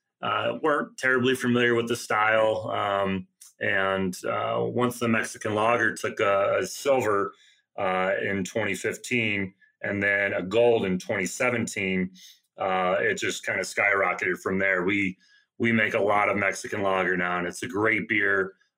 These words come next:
Uh, I'm happy for it because it's, uh, what I would kind of call the gateway, uh, craft beer for a lot of people who maybe aren't, uh, aren't, uh, fully, you know, immersed in the craft beer scene, or they're new to it.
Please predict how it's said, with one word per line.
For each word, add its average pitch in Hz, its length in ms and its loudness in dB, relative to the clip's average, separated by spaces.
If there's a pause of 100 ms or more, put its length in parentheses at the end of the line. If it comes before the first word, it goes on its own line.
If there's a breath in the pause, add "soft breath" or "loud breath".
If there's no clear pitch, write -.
(100)
Uh, 104 40 -6 (260)
I'm 92 100 -2
happy 120 360 0
for 107 300 0
it 98 80 -4
because 104 840 -2 (400)
it's, 101 440 -4
uh, 104 280 2
what 104 180 2
I 104 160 2
would 98 280 0
kind 101 180 -4
of 90 80 -6
call 98 200 0
the 95 120 0
gateway, 98 720 0 (300)
uh, 98 180 0
craft 113 400 0
beer 92 220 2
for 98 180 -2
a 92 40 2
lot 95 160 2
of 95 80 -4
people 95 400 0
who 98 320 0 (460)
maybe 98 300 0
aren't, 98 420 0
uh, 98 340 2
aren't, 101 440 -4
uh, 101 140 0
fully, 101 600 -2
you 117 220 -6
know, 95 160 0
immersed 98 400 -2
in 95 80 -4
the 92 80 -4
craft 101 320 -4
beer 92 140 0
scene, 110 420 0
or 95 120 -2
they're 90 180 -2
new 104 180 -2
to 104 140 2
it. 98 160 0